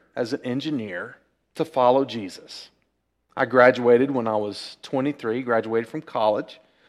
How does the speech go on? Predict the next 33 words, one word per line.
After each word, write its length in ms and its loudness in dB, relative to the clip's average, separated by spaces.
started 440 8
a 40 2
career 560 2
as 100 -4
a 60 -4
textile 680 -4
engineer, 600 -12
actually 560 4
interviewed 540 6
at 180 4
Shaw 640 6
out 140 4
of 80 -2
college, 560 2
didn't 220 6
get 180 4
the 80 -8
job, 520 6
so 180 2
didn't 280 2
move 180 0
to 80 0
Dalton 500 2
then, 300 -8
but 100 2
I 60 4
got 160 6
a 40 2
job 360 6
in 120 0
Griffin, 600 -2
started 400 -2
working. 520 -8